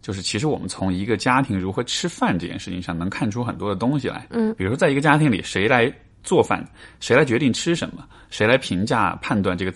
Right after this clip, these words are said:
Speaker 1: 好不好吃，就是每
Speaker 2: 这是家庭地位的体现吗？
Speaker 1: 就是，对，就是一种权力跟地位
Speaker 2: 啊。
Speaker 1: 跟一种话语权的体现嘛。对，对，对。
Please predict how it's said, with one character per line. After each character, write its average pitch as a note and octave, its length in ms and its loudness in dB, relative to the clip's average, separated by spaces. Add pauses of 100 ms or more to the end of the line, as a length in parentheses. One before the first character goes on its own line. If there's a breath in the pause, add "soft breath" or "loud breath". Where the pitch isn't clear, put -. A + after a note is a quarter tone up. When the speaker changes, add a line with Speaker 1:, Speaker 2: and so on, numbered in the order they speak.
(140)
Speaker 1:
好 - 160 -4
不 A2+ 60 -4
好 C3+ 140 2
吃， C3 360 -2
就 C3 100 2
是 B2 100 0
每 - 140 -6
Speaker 2:
这 D4 160 8
是 C4+ 60 6
家 C#4+ 160 4
庭 C4+ 160 4
地 C#4+ 120 2
位 B3 80 8
的 G#3+ 120 4
体 - 160 -6
现 - 160 -4
吗？ F#3 40 -4
Speaker 1:
就 G#3 120 8
是， F#3 160 6
对， A3 240 10
就 A3 100 2
是 G#3+ 100 2
一 G3+ 60 4
种 C#3 160 2
权 A#2+ 240 2
力 C#3+ 100 2
跟 C#3 180 4
地 F3 180 2
位 B2+ 160 6
Speaker 2:
啊。 G#2+ 40 0
Speaker 1:
跟 C3 200 6
一 C3 80 4
种 F#2+ 160 -2
话 A2 200 2
语 G2+ 80 -2
权 G2 220 -4
的 G#2+ 80 -2
体 - 240 -8
现 G#2+ 240 -2
嘛。 G2 220 -8
对， G#2+ 100 0
对， G2 160 -2
对。 G#2 180 -8